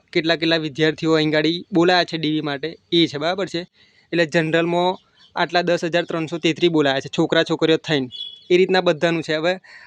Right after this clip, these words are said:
આ વસ્તુ તો તમે જોયું છે, બરાબર છે? અને તમને ખ્યાલ બી છે, પરંતુ આજે હું છે ને,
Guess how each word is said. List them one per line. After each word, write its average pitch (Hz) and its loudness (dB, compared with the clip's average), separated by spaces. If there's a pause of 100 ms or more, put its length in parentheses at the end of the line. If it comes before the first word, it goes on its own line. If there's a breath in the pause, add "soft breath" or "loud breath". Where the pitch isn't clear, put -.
આ 185 2
વસ્તુ 190 0
તો 190 4
તમે 185 2
જોયું 175 0
છે, 151 -10
બરાબર 196 -4
છે? 180 -12 (180)
અને 175 -4
તમને 165 -2
ખ્યાલ 151 0
બી 143 -2
છે, 147 -14 (520 soft breath)
પરંતુ 180 4
આજે 160 2
હું 190 -2
છે 220 -2
ને, 170 -6